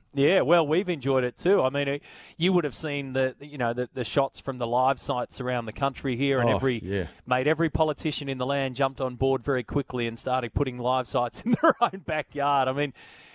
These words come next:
Speaker 1: it was extraordinary, and the way that Australia has, has bought into this, this team and what they stood for and what they stand for has been remarkable. Can I get your thoughts? So, uh, w-, we've been talking this morning about how you parlay that success.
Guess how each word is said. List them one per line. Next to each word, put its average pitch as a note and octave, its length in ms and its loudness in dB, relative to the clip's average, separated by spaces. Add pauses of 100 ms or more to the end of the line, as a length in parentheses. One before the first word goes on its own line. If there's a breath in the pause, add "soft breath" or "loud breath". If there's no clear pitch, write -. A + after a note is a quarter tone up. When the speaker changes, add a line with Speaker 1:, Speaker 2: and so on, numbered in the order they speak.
(120)
Speaker 1:
it D#3+ 100 2
was D#3+ 180 4
extraordinary, D3 680 2
and D3+ 200 -2
the D#3 40 2
way F3 280 4
that E3 140 0
Australia C#3 500 0
has, B2 480 0
has B2+ 180 0
bought C3 320 0
into B2+ 600 -2
this, B2 440 -2 (420 soft breath)
this C#3 220 0
team C3+ 380 -2
and A#2 80 -4
what B2+ 160 0
they A#2+ 160 -2
stood B2+ 320 -6
for B2+ 240 0
and A2 80 -2
what B2 120 -2
they A2+ 120 -6
stand A#2+ 360 -6
for A#2 160 0
has A2 100 0
been A#2+ 280 -4 (460 soft breath)
remarkable. D3+ 540 2
Can G3 140 -2
I A#3 140 2
get A#3 160 0
your D#3 240 2
thoughts? B2 300 0
So, C#3+ 240 4 (340 loud breath)
uh, - 60 -18 (400)
w-, D#3 200 -10
we've F#3+ 200 6
been G3+ 160 2
talking D#3+ 320 -2
this C3 180 -6
morning C#3 220 0
about B2 220 0
how D3 120 -4
you C3+ 160 2
parlay A#2 600 0
that G#2 200 -4
success. - 600 -8